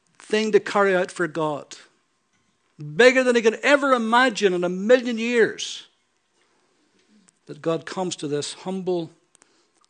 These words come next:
lowly man, and he chooses him. I think that gives us all a little bit of hope that God can use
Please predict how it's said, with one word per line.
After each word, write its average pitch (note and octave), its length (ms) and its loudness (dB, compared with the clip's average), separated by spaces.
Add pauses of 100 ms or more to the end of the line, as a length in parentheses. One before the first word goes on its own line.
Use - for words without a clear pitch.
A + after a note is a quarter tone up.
lowly D#3 340 -2
man, D#3 420 -10 (1700)
and B2+ 100 -16
he A#2+ 60 -12
chooses C3 480 -10
him. C#3 280 -20 (1500)
I G3 100 -8
think G3+ 240 -8
that F3+ 160 -6
gives E3 200 -4
us D#3 140 -8
all D#3+ 200 -4
a C#3 60 -4
little F3 180 -6
bit E3+ 180 -8
of D#3 100 -10
hope D3+ 280 -8 (1300)
that C#3 160 -14
God D3+ 240 -2
can C#3 140 -8
use C#3 540 -8